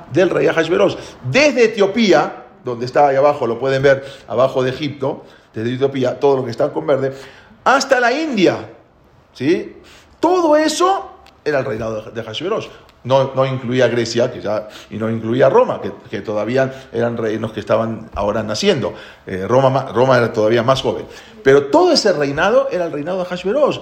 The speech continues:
Esos eran los ciento veintisiete países que reinaba Ahashverosh. Entonces, dice, eh, ¿a quién le fue a preguntar? Cuando le preguntó en el pasuk, eh, ahora vuelvo tantito, en el pasuk trece,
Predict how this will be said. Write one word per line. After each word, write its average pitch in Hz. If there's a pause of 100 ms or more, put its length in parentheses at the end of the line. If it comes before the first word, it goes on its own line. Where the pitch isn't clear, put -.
Esos 214
eran 208
los 175
ciento 214
veintisiete 196
países 190
que 196
reinaba 175
Ahashverosh. 214 (1600)
Entonces, 196 (840)
dice, 165 (400)
eh, 131 (400)
¿a 127
quién 190
le 165
fue 143
a 135
preguntar? 113 (480)
Cuando 113
le 110
preguntó 113 (180)
en 117
el 117
pasuk, 127
eh, 110
ahora 131
vuelvo 131
tantito, 113
en 107
el 104
pasuk 143
trece, 135